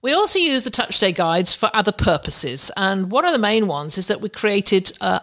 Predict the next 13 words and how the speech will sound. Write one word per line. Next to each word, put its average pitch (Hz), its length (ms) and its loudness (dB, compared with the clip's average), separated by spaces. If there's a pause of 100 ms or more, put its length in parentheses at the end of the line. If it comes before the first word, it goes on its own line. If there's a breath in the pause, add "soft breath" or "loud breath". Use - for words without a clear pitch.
owner 240 280 6
manual. 147 500 0 (720 loud breath)
So 220 600 0 (140)
each 285 280 0
time 226 280 0
we 202 120 2
take 208 420 -2
on 185 560 0
or 165 200 -2
we 180 220 2
acquire 180 680 0
a 190 60 -2
new 190 460 2